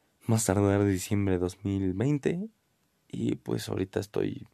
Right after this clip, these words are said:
trabajándolo. Ahorita llevo, mm, ¿qué será? Cuatro o tres canciones de un álbum que trato de hacer, eh, eh,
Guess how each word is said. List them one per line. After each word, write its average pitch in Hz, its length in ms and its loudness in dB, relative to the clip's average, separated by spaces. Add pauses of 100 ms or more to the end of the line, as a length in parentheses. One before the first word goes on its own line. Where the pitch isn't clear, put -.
(140)
trabajándolo. 123 680 -4 (400)
Ahorita - 300 -6
llevo, 87 460 -4 (760)
mm, 90 600 -2
¿qué - 100 -8
será? - 220 -6
Cuatro 101 440 -2
o - 20 -12
tres 101 200 -12
canciones 104 720 -8 (1800)
de 117 320 6
un 113 300 2
álbum 98 260 2
que - 160 -14 (360)
trato 90 500 0
de - 80 -4
hacer, - 340 -8 (220)
eh, - 340 -4 (1000)
eh, 95 1040 -8